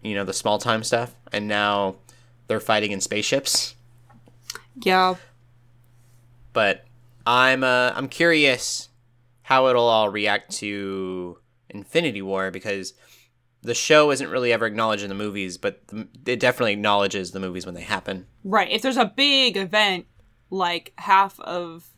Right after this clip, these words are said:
Speaker 2: population everywhere, um,
Speaker 1: The
Speaker 2: going
Speaker 1: universe
Speaker 2: away,
Speaker 1: vanishing.
Speaker 2: then they gotta do something about that, you know?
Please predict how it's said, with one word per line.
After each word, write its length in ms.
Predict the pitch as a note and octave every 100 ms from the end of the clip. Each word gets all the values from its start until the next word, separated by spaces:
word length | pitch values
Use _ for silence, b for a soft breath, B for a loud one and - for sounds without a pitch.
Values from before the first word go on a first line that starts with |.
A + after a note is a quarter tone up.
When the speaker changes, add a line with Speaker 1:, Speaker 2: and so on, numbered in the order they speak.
| _ -
Speaker 2:
population 580 | F#3+ F3+ F3 E3+ -
everywhere, 460 | E3 F#3 E3 D3 D3+ _
um, 140 | -
Speaker 1:
The 80 | -
Speaker 2:
going 100 | G2+
Speaker 1:
universe 320 | G#2+ G2+ F2+ F2
Speaker 2:
away, 100 | F#2
Speaker 1:
vanishing. 360 | F2+ F2 F2
Speaker 2:
then 500 | E3 D#3+ D#3 - - - _
they 140 | D4 F4+
gotta 440 | F#4 E4+ B3 F#3 - - - _ _ _ -
do 160 | A3+
something 420 | A3+ - E3+ D#3+ D#3+
about 400 | D#3 D3 D3+ -
that, 320 | D3+ D3 -
you 140 | F#3+ F3+
know? 360 | F3+ F#3+ G3